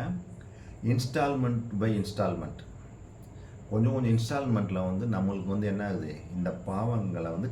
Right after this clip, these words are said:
கழிக்கிறதுக்காக நம்ம இப்போ உள்ள வாழ்க்கையில வந்து பிரச்சனைகள் உண்டாகும். பிரச்சனைகள்னா, அந்த கர்மாவின் பாதிப்புனால நம்ம வந்து நிறைய சந்திப்போம்.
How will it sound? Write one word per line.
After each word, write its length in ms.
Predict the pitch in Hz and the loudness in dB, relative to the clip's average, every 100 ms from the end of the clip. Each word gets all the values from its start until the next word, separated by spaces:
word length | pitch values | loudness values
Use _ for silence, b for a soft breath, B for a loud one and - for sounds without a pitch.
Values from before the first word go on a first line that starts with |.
| - | 2
கழிக்கிறதுக்காக 800 | 101 117 113 101 82 80 78 85 113 151 B B B B 85 | 4 4 4 2 2 -2 -2 -2 -2 -2 B B B B 0
நம்ம 220 | 101 107 | 2 4
இப்போ 340 | 98 101 143 | 2 0 0
உள்ள 360 | 131 123 123 131 | 2 2 2 2
வாழ்க்கையில 640 | 98 95 104 110 95 90 85 | 4 6 6 4 2 2 0
வந்து 280 | 85 85 107 - - - - | 0 2 2 0 -6 -14 -8
பிரச்சனைகள் 500 | - - 127 135 107 | -4 -2 0 2 4
உண்டாகும். 520 | 117 104 95 87 - - - - - - - - - - - - - - | 4 4 4 2 0 -8 -14 -16 -16 -14 -14 -14 -14 -14 -14 -14 -14 -8
பிரச்சனைகள்னா, 680 | 95 110 110 98 82 90 - - B B B | -2 2 2 2 -2 -4 -4 -6 B B B
அந்த 200 | 87 87 | -2 0
கர்மாவின் 800 | 90 95 113 123 131 113 101 95 | 0 0 2 2 2 4 4 4
பாதிப்புனால 600 | 90 98 110 110 87 90 | 4 4 2 0 -2 -2
நம்ம 280 | 117 92 92 | 0 0 2
வந்து 160 | 90 107 | 2 2
நிறைய 300 | 92 95 117 | 2 4 4
சந்திப்போம். 480 | - 95 92 - | 4 2 0 -4